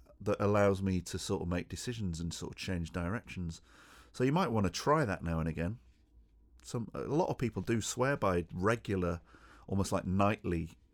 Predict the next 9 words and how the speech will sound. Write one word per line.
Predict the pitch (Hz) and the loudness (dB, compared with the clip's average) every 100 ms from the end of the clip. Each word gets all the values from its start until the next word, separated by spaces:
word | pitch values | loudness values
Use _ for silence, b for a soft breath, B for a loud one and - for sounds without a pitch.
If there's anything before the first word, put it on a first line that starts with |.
| - | -8
journaling, | - 90 85 80 82 92 | 0 2 2 0 -2 -6
just | - 92 - | -12 -10 -4
to | 87 82 - b b b b b - | -2 -2 -6 b b b b b -6
chart | - 95 | 0 0
their | - 85 | 2 0
emotions, | 87 104 - 87 82 | 2 2 0 -4 -6
but | - - | -6 -4
I'm | 95 | -2
not, | 85 | -2